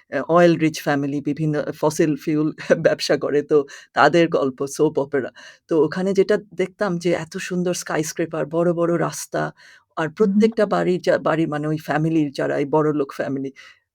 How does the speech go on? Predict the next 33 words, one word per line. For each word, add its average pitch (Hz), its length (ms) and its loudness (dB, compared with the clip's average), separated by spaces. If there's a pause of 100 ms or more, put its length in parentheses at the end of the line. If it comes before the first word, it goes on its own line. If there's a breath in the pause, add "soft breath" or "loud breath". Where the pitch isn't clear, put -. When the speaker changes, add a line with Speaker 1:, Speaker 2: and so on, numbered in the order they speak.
Speaker 1:
তাদের 160 320 0
সবার 190 380 0
একটা 165 240 -4
একটা 160 180 -6
গাড়ি 147 380 -4
এবং 151 220 -6
গাড়ি 170 300 0
চালিয়ে 170 340 0
তারা 165 260 -4
যাচ্ছে 156 360 -8
শহরে 156 460 -4
এসব 147 340 -8
স-, - 120 -16 (100)
আহ, 143 140 -4
স্কাইস্ক্রেপারে 147 720 -2
অফিস 147 340 -8
করতে। - 420 -10
Speaker 2:
হুম, 190 200 -6
হুম, 190 100 -6
Speaker 1:
তো 208 100 -2
Speaker 2:
হুম। 208 80 6
Speaker 1:
ওটা 233 180 0
আমার 220 180 -6
খুব - 240 -6
ভাল 170 180 -4
লাগতো। - 400 -12 (640)
কিন্তু 339 580 2 (280 loud breath)
<laughs> 254 480 0 (200)
রাস্তার, 247 720 2
আমার 214 340 4
অপোজিট 254 540 2
রাস্তাতে, 240 760 4
বাসার 196 400 -2